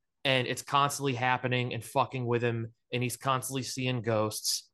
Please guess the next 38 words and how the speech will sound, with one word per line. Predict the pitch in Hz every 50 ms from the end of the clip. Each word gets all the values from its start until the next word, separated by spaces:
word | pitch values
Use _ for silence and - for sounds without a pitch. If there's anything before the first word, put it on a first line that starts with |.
| _ _ _ _ _ -
And | 131 127
the | 131 -
only | 139 139 143 147 147
way | 135 143 135 135
he | 127 143 139
can | - 135
put | 117 - - 147 - -
them | - 135 123
away | 113 107 110 117 120 117 107 98 95 95 - _ _ _ _ -
is | 123 117 110
when | 113 120 120
he's | 117 107
drinking. | 101 - 127 127 123 120 - 110 101
So | - - 143 135
at | 127 120
the | - 123 - -
end, | 151 151 156 151 - -
toward | - - 139 139 131
the | 135 -
end | 147 151 151
of | 135
the | 131
movie, | 120 131 143 147 143 123 120 113 113 113 _
when | - 127
he's | 120 107 117
across | - - 147 139 139 127
the | - 127
bar | 107 120 123 127 131 127
from | 123 - 131 120
his | 113 -
father, | - - 131 127 131 127 120 110
who's | 110 110 -
trying | - 139 135 127 120
to | 117
get | 120 131 123
him | 117 110
to | 104
drink, | 90 - 117 117 127 127 110